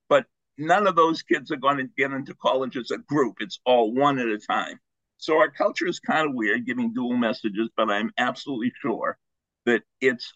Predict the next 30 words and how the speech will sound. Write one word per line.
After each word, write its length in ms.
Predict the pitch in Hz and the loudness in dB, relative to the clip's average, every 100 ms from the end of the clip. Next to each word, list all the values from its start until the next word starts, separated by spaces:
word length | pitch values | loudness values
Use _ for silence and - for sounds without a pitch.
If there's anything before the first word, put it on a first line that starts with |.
| - | -2
about 460 | 117 - 95 95 - _ - | -2 2 0 0 -8 _ -12
others, 580 | 82 71 73 - - _ _ _ | -10 -10 -12 -12 -16 _ _ _
because 480 | 120 - 104 113 - | -4 0 2 2 -2
when 180 | 120 117 | -4 0
you 200 | 120 117 | 0 0
wanna 320 | 110 120 139 | -2 0 0
motivate 600 | 139 139 131 110 123 113 - | 0 -4 -4 -6 -6 -6 -4
yourself, 460 | 110 117 - 127 - - | -4 -2 0 0 -2 -4
motivate 480 | 123 127 117 117 | -2 0 0 -2
somebody 380 | - 113 107 113 | 0 0 0 2
else. 360 | 98 - - - _ _ - | 0 -2 -10 -16 _ _ -2
If 180 | 117 113 | 0 2
you 120 | 123 | 2
wanna 220 | 131 139 | 2 0
be 180 | 127 123 | -2 -2
happy, 420 | 123 131 - 139 | 0 0 -2 -2
make 260 | 120 123 110 | -2 -2 -4
somebody 380 | 123 117 117 | -2 0 2
else 240 | 107 107 - | 2 0 -2
happy. 420 | - - - - - _ _ _ _ _ _ _ _ _ _ - | -2 -2 -8 -20 -20 _ _ _ _ _ _ _ _ _ _ 2
My 160 | 123 | 4
longtime 560 | 131 143 156 - 143 127 | 6 4 4 2 2 2
secretary, 760 | - 131 127 131 - 107 101 | 0 0 0 -4 0 0 0
who's 200 | 110 104 | -4 -2
no 140 | 117 113 | -2 0
longer 240 | 117 113 | 0 2
with 180 | 113 104 | 0 0
us, 180 | 104 98 | -2 -6
Angel 360 | 107 107 110 | -8 -4 -2
Herbert, 380 | 110 98 - 90 | 0 -2 -4 -10